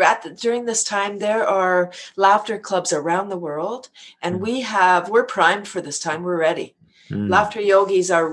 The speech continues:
Speaker 1: ready, um, to help raise the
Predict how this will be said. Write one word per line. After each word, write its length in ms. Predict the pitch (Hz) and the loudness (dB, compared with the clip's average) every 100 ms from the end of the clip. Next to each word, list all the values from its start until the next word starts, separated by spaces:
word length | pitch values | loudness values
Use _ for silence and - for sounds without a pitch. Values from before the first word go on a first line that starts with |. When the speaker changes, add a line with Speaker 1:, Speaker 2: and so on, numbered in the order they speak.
| 170 | 0
Speaker 1:
ready, 380 | 175 156 107 - - - - - | 0 0 -6 -8 -20 -20 -20 -8
um, 440 | 160 156 151 147 - - | -4 -2 -2 -6 -16 -6
to 120 | 185 | -4
help 320 | 170 185 185 | 2 0 2
raise 260 | 185 190 | 4 4
the 100 | 190 | 2